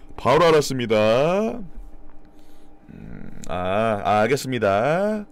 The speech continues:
알아버렸습니다. 감사합니다. 음, 그런 거구나.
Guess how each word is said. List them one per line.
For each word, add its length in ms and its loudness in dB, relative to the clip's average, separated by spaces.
알아버렸습니다. 840 2
감사합니다. 960 -2
음, 160 -8
그런 200 -4
거구나. 440 -6